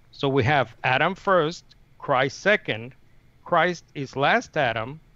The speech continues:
Adam precedes Christ. Adam was not a copy of a pre-existent Christ, but a type of him who was to come, and that's Paul in Romans five, verse fourteen.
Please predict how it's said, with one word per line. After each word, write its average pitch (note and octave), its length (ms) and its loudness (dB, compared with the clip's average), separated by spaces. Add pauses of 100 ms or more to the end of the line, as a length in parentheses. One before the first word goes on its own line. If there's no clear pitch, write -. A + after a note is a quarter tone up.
(300)
Adam E3 400 0 (120)
precedes - 840 -8 (100)
Christ. A2 440 -4 (1200)
Adam E3 460 2
was D3 320 -6
not F#3+ 520 -2 (140)
a D#3+ 80 -2
copy F3 480 0
of E3+ 160 0
a D#3+ 80 -2
pre-existent F3+ 1080 -2
Christ, D3+ 640 2
but D#3 160 4
a D3 100 2 (120)
type A#3 500 -2
of F3+ 220 -4
him F#3 260 -2
who D#3+ 180 -4
was D#3+ 340 4
to - 120 -8
come, G3 380 2
and C#3+ 120 -4
that's D#3 240 0
Paul F3 400 0
in C#3 140 -2
Romans C#3+ 640 0
five, C#3+ 640 2 (120)
verse C#3+ 300 -6
fourteen. E3 720 -6